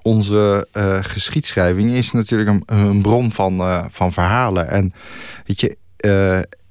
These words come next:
even om, om kort dan, ehm, eh, g-, te duiden wat er, wat er in het verhaal, eh, onder andere gebeurd is. Dat ik, ik wilde iemand uit de mijnenstreek van Zuid-Limburg naar Velzen, hè, naar de Hoogovens laten, eh,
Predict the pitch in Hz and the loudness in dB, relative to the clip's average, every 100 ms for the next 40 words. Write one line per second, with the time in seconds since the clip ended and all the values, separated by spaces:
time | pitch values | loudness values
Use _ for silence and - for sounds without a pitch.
0 | - 117 113 98 101 101 98 98 98 - | -4 2 2 0 -2 -2 0 -2 -2 0
1 | 107 - 92 92 - 92 90 92 90 85 | -2 -2 -4 -4 -6 -6 -4 -4 -4 -6
2 | - 90 87 85 - - _ - - 92 | -6 -6 -6 -8 -10 -14 _ -20 -4 -2
3 | 78 95 92 90 85 90 - 87 87 87 | 2 2 2 2 0 0 -2 -4 -4 -2
4 | 92 98 92 87 - 82 87 85 82 - | -2 0 -2 0 0 0 0 0 -4 -8
5 | 90 90 82 - - 98 95 92 98 95 | -8 -6 -8 -6 -2 2 2 2 2 0
6 | 92 92 95 95 92 87 92 98 - - | -2 -2 0 0 0 -4 -4 -4 -10 -16
7 | - - 120 120 117 110 101 101 92 92 | -4 0 2 2 2 2 0 -2 0 0
8 | 104 117 104 107 107 98 92 90 87 98 | 2 2 0 -2 -2 -2 -2 -2 0 0
9 | 98 92 87 87 87 - - - - 98 | 0 -2 -2 0 -2 -6 -18 -18 -4 0
10 | 85 87 87 85 92 92 90 85 82 90 | 0 0 -2 -4 -2 0 0 0 2 2
11 | 92 71 78 76 - 78 76 - - - | 0 -4 -4 -4 -4 -6 -6 -10 -12 -14
12 | - | -10